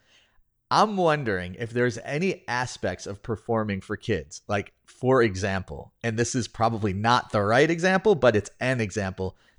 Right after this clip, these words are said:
the use of hand motions or something like that. Are there any sort of tricks that you all have picked up or things that you find are really important for engaging a young audience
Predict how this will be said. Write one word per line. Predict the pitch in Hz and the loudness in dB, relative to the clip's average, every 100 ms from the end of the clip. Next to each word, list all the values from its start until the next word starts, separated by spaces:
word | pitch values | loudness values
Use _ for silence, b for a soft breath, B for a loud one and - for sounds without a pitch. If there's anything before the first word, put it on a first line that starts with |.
| - | 0
the | 131 | 6
use | 147 151 | 6 6
of | 123 | 4
hand | - 104 113 101 95 | 2 -4 -2 0 -2
motions | 78 - - - 107 | -6 -8 -12 -10 -8
or | |
something | - 92 95 | -6 -4 -4
like | 90 90 | -4 -6
that. | 85 - - B B B | -10 -12 -16 B B B
Are | 139 | 8
there | 143 143 - | 8 6 4
any | 156 185 208 196 - | 0 0 -2 -4 -6
sort | - 147 | 0 2
of | 120 - | 2 -2
tricks | - 175 175 - | -4 -4 -2 -4
that | 113 | -4
you | 131 131 | -2 0
all | 123 120 | 2 0
have | 104 - | -4 -6
picked | 131 - | -8 -2
up | 113 - | -2 -2
or | 98 | -6
things | - 147 131 | -6 -6 -4
that | 117 | -4
you | 123 | -6
find | - 120 113 107 | -2 0 0 2
are | 107 | 2
really | 120 113 | 2 2
important | 95 - 135 107 | 0 -2 -2 -2
for | - 113 | -6 -6
engaging | 104 110 127 107 107 95 | -4 0 0 0 -4 -6
a | |
young | 104 101 120 151 170 | -10 0 4 4 2
audience | - 101 98 92 92 - | 2 2 0 -6 -14 -18